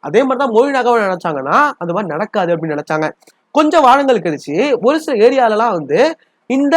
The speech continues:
மோரினாகா சாக்லேட்ஸ் எடுத்து பார்க்கும்போது அதுல வந்து "டேஞ்சர், சயனைடு" அப்படின்னு சொல்லி போட்டிருந்தது இருக்கு. "என்னடா இப்படி புதுசா போட்டிருக்குன்னு" பார்த்தா இன்னொரு பாக்கெட் எடுத்து போட்டு அதுல போட்டிருக்க கிடையாது.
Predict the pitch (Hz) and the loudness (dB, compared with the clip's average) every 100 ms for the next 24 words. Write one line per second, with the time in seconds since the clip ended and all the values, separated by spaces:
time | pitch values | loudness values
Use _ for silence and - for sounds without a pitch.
0 | 339 226 277 302 233 247 240 214 247 226 | 4 6 4 4 0 0 2 2 4 2
1 | 214 185 285 269 190 185 139 135 135 175 | 2 0 0 0 2 2 0 -6 0 0
2 | 285 - _ _ _ - 294 339 294 190 | 0 -4 _ _ _ 0 2 2 2 0
3 | 196 330 311 185 139 160 247 214 185 170 | -2 -2 2 0 0 2 4 2 0 0
4 | - _ _ _ _ _ _ _ _ 190 | -2 _ _ _ _ _ _ _ _ 0
5 | 240 208 175 151 - _ 160 143 190 190 | 0 0 -2 -4 -8 _ -6 -2 -4 -4
6 | 160 135 143 208 208 _ _ - 165 156 | -10 -8 -6 -6 -8 _ _ -6 -4 -4
7 | 151 139 147 151 - - 294 320 294 214 | -8 -8 -8 -10 -10 -4 2 4 4 2
8 | 220 269 285 302 - 247 233 247 240 311 | -6 -4 0 0 0 -4 -4 -2 0 2
9 | 269 320 254 254 226 240 302 269 277 262 | 2 0 2 2 2 0 0 0 0 0
10 | 226 196 151 143 | -2 -2 -2 -6